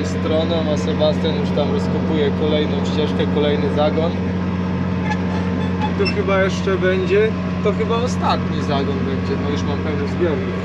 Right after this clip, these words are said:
Chyba to będzie ostatni zagon tej odmiany. Tak mi się wydaje.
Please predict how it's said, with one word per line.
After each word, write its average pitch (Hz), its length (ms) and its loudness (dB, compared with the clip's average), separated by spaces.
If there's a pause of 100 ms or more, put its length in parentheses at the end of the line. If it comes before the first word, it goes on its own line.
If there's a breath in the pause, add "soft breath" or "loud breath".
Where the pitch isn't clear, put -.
(1400)
Chyba 185 240 0
to 185 60 -2
będzie 190 240 2
ostatni 190 380 0
zagon 165 300 -2
tej 143 220 -2
odmiany. 131 380 -2 (1400)
Tak - 220 0
mi - 60 -2
się 147 100 0
wydaje. - 440 2